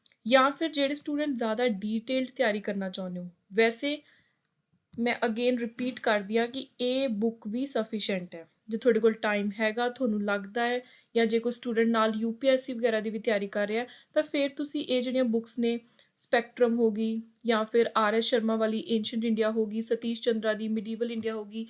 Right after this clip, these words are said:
ਇਹ ਫਾਲੋ ਕਰ ਸਕਦੇ ਹੋ। But ਐਨ ਸੀ ਆਰ ਟੀ ਦੇ ਨਾਲ ਜਿਹੜੇ ਤਮਿਲਨਾਡੂ ਬੋਰਡ ਦੀਆਂ ਕਿਤਾਬਾਂ ਨੇ, ਇਹ ਬਹੁਤ ਹੀ ਬਿਊਟੀਫੁਲ ਤਰੀਕੇ ਦੇ ਨਾਲ ਸਾਰਾ ਦਾ ਸਾਰਾ ਏਂਸ਼ੀਅੰਟ ਤੋਂ ਲੈ ਕੇ ਆਜ਼ਾਦੀ ਤੱਕ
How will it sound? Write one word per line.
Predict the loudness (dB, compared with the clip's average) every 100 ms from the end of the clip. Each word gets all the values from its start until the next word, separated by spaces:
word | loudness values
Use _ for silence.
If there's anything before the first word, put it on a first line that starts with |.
| -14 -20 -8
ਇਹ | -2
ਫਾਲੋ | 2 2 0
ਕਰ | -2 -2
ਸਕਦੇ | -2 -4 -2 -2
ਹੋ। | -2 -4 -16 _
But | 2 2 2
ਐਨ | 0 0
ਸੀ | 0 0
ਆਰ | 0
ਟੀ | 0
ਦੇ | -4 -4
ਨਾਲ | -2
ਜਿਹੜੇ | -2 -6 -4
ਤਮਿਲਨਾਡੂ | -2 0 0 -2 -2 -2
ਬੋਰਡ | -2 0 0
ਦੀਆਂ | -2 -6
ਕਿਤਾਬਾਂ | -4 -6 -4 -4
ਨੇ, | -6 -8 _ _ _ -4
ਇਹ | -2 0 -2
ਬਹੁਤ | -2 -4 -6 -6 -6 -6 -6
ਹੀ | -6
ਬਿਊਟੀਫੁਲ | -4 -4 -6 -6 -8 -8
ਤਰੀਕੇ | -8 -10 -4 -2
ਦੇ | 2
ਨਾਲ | 0
ਸਾਰਾ | 0 -2 2 2 4
ਦਾ | 2
ਸਾਰਾ | 2 0 -2 -2 0
ਏਂਸ਼ੀਅੰਟ | 2 2 2 2 2
ਤੋਂ | 2
ਲੈ | 0
ਕੇ | -2 0 0 0 -14 -20 _ _ _ 2
ਆਜ਼ਾਦੀ | 4 6 4 2 -4
ਤੱਕ | -4 -6